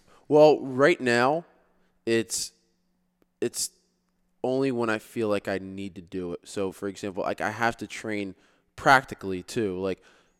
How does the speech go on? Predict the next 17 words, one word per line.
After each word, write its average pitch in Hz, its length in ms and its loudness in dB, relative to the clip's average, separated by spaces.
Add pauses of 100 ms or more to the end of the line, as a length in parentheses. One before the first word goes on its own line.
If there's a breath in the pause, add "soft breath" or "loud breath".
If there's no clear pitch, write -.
(160)
I 117 120 2
have 123 140 2
to 113 80 -12
train 113 500 -6 (1300)
how 123 320 2
it's - 140 -8 (100)
regionals 113 500 -4
is 101 100 -8
gonna 107 200 -6
be 104 180 -6
like, 90 300 -8
right? 98 240 0
I 107 80 -2
can't 123 260 -6
just, - 300 -10 (280 soft breath)
I 120 100 -4
can't, 135 280 -2